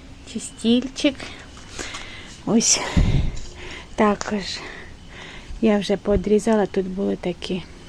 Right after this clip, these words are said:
четвертинки вирізані. Вже попідготовлювала. Два кусочка ось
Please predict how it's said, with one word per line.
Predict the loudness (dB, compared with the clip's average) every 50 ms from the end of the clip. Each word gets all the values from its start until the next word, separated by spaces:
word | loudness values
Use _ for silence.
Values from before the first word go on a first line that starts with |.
| -16 -16 -16 -16 -14 -14 -14 -14 -14 -14 -16 -6 -2
четвертинки | -2 -2 2 4 4 4 4 4 2 6 8 8 8 8 6 4 0 -4 -4 -4 -4 -4 -8 -14 -18 -18 -18 -18 -8 -2
вирізані. | 0 0 0 0 0 -2 -6 -6 -6 -6 -6 -4 -6 -6 -4 -4 -2 -2 -2 -4 -4 -8 -8 -8 -2 0 2
Вже | 4 4 4
попідготовлювала. | 4 4 2 2 2 2 2 2 2 2 0 0 0 2 2 4 4 4 6 6 6 8 6 6 6 6 6 6 4 2 0 -2 -2 -2 -2 -4 -4 -4 -4 -6 -6 -6 -6 -6 -6 -6 -8 -8 -8 -8 -10 -12 -12 -12 -14 -16 -16 -16 -16 -16 -6 -4 -2 0 0 -2 0 2 0 2 2 2
Два | 2 4 6 8 10 10 10 8 4 -2 -8 -16 -8 2
кусочка | 4 4 6 6 6 6 6 6 4 2 2 2 4 4 2 2 2
ось | 4 4 4 4 2 -2 -4 -6